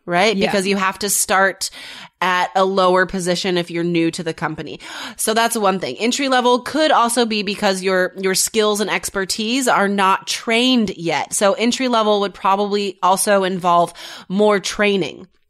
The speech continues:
Speaker 2: Yeah.
Speaker 1: Um, to get you to higher level. So that's, like, the beginning position, just starting out with a company, not high pay, but senior employees, you, I think you will rarely enter a job at a senior level.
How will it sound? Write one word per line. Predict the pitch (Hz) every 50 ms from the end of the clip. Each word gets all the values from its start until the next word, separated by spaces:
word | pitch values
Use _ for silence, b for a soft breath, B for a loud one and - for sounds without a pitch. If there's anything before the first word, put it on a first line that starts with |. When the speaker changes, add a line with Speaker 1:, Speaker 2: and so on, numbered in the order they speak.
| _ _ _ _ _ _ - -
Speaker 2:
Yeah. | 190 196 190 185 180
Speaker 1:
Um, | 180 185 - -
to | - 226
get | 185 208 190
you | 185 202 196
to | - 185
higher | 180 170 185 170 165 165 165
level. | 165 160 160 147 143 117
So | - - 226 226
that's, | 214 285 330 359 - - -
like, | 262 254 247 -
the | 220
beginning | 185 208 214 185 226 226 233 233 226
position, | 226 214 202 202 196 - 208 190 196 196 185 B B B B B B B B B B B -
just | 165 - 226 240 233
starting | - 254 240 233 240 240
out | 226 214 208
with | 202
a | 208 202
company, | - 214 190 185 180 196 185 190 185 185 185 185 180 170 175 -
not | 180 196 196 208 214 208 214 214 165 208
high | 202 220 214 214 208
pay, | 202 208 202 185 185 185 180 180 180 B B B B B -
but | 196 185 170 -
senior | - - - - - 339 403 523 587 605 508 262 196 165 156 139 127 147 185 202 -
employees, | - 185 190 175 180 208 190 180 170 170 165 175 190 190 -
you, | 214 220 247 -
I | 220 240
think | 233 330 349 320
you | 285 285 269
will | 240 226 208 196 185
rarely | 190 196 208 233 247 269 285 294 302 330 330 311 302 285 233 - _ -
enter | 233 254 285 302 311 - 262 247 220
a | 208 185
job | 175 190 180 175 170 170 175
at | 170 165
a | 175
senior | 170 - - 185 180 180 170 165 160
level. | 156 147 147 135 - - - -